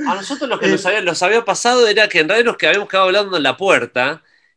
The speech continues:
Speaker 1: y de,
Speaker 2: Claro.
Speaker 1: como nos cebamos tanto hablando en la puerta, y ya había venido Do by Love, era la segunda vez en realidad, era
Speaker 2: Claro.
Speaker 1: como que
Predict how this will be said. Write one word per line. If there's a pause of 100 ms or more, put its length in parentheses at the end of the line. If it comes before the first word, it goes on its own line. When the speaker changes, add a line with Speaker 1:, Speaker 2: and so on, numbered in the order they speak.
Speaker 1:
y
de,
Speaker 2:
Claro.
Speaker 1:
como
nos
cebamos
tanto
hablando
en
la
puerta,
y
ya
había
venido
Do
by
Love,
era
la
segunda
vez
en
realidad, (520)
era
Speaker 2:
Claro.
Speaker 1:
como
que